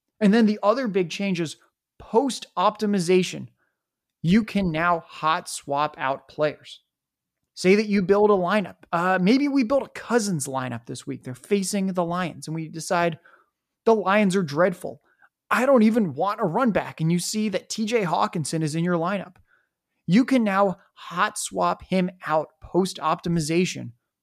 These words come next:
Choose a new tight end that you prefer and favorite that lineup, and it's gonna favorite it without Hawkinson in there. These are huge changes. We're excited for you to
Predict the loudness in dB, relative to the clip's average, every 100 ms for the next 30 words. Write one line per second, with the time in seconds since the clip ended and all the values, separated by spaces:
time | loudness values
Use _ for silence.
0 | _ _ 0 2 4 4 2 2 2 2
1 | 0 -2 -2 -4 -6 0 2 4 2 _
2 | _ 0 0 0 4 4 4 2 2 0
3 | 2 2 2 0 -2 -4 -4 -4 -2 4
4 | 4 4 0 0 -2 -4 -2 -2 0 -2
5 | 0 -2 -6 -6 -6 -8 -10 -12 _ _
6 | _ _ _ _ _ _ _ -6 -2 2
7 | 0 0 2 2 2 0 0 0 -2 -6
8 | -6 -6 -4 0 0 0 -2 -2 0 0
9 | -4